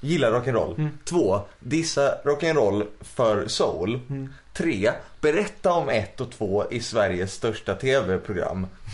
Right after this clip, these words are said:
Speaker 1: Och sen fyra, spela en rocklåt.
Speaker 2: <laughs> Ja.
Speaker 1: Jättekonstigt.
Speaker 2: Ja, det
Speaker 1: För det var inget soul med den alls.
Speaker 2: Nej, verkligen inte. Och, eh, men vi fick ju ett, alltså, jag hatar ju verkligen Erik Gadd.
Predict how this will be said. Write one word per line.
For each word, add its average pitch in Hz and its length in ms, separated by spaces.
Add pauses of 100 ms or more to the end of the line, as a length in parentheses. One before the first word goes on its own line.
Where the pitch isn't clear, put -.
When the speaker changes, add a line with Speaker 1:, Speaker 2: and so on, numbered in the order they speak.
(260)
Speaker 1:
Och 151 100
sen 147 140
fyra, 151 480 (180)
spela 160 440
en 147 100
rocklåt. 185 360 (120)
Speaker 2:
<laughs> - 40
Ja. 202 200 (720)
Speaker 1:
Jättekonstigt. 175 1000
Speaker 2:
Ja, 185 60
det 170 60
Speaker 1:
För 180 140
det 175 60
var 185 220
inget 190 400
soul 151 440
med 165 140
den 156 200
alls. 196 220
Speaker 2:
Nej, 185 380 (100)
verkligen 170 380
inte. 185 240 (580)
Och, 180 300
eh, 180 120
men 180 240
vi 185 120
fick 190 260
ju 196 140
ett, 185 420
alltså, 190 160
jag 190 120
hatar 196 440
ju 165 40
verkligen 165 260
Erik 147 200
Gadd. 131 300